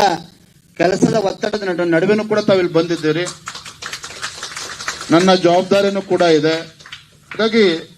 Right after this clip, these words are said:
ಇವತ್ತು ಮಧ್ಯಾಹ್ನ ಒಂದು, ಒಂದೂವರೆ ತನಕ ನಾವು ಸಮಗ್ರವಾಗಿ ಎಲ್ಲವನ್ನೂ ಕೂಡ ಚರ್ಚೆ ಮಾಡೋಣ.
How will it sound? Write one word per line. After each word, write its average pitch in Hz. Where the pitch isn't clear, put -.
ಇವತ್ತು 180
ಮಧ್ಯಾಹ್ನ 165
ಒಂದು, 165
ಒಂದೂವರೆ 165
ತನಕ 160
ನಾವು 160
ಸಮಗ್ರವಾಗಿ 175
ಎಲ್ಲವನ್ನೂ 165
ಕೂಡ 175
ಚರ್ಚೆ 160
ಮಾಡೋಣ. 180